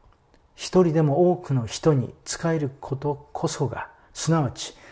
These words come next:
神様を礼拝することであり、仕えることであることを知っていたからでした。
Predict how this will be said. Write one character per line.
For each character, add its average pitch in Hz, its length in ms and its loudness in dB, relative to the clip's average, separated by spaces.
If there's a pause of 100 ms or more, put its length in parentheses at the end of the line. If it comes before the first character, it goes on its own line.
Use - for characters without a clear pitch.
(160)
神 135 240 2
様 131 320 0
を 127 120 0
礼 143 200 6
拝 147 220 0
す 147 160 -6
る 143 80 -4
こ 156 100 -4
と 165 140 2
で 139 100 2
あ 135 60 2
り、 117 100 0 (140)
仕 - 120 -8 (100)
え 156 120 2
る 143 80 0
こ 131 140 -6
と 143 100 0
で 139 140 0
あ 151 80 0
る 143 80 0
こ 139 120 -6
と 123 160 -6
を 110 60 -6
知 - 280 -10
っ - 20 -20
て 151 100 -2
い 143 80 -2
た 131 120 -6
か 107 100 -6
ら 104 80 -8
で 90 100 -10
し - 100 -12
た。 - 200 -18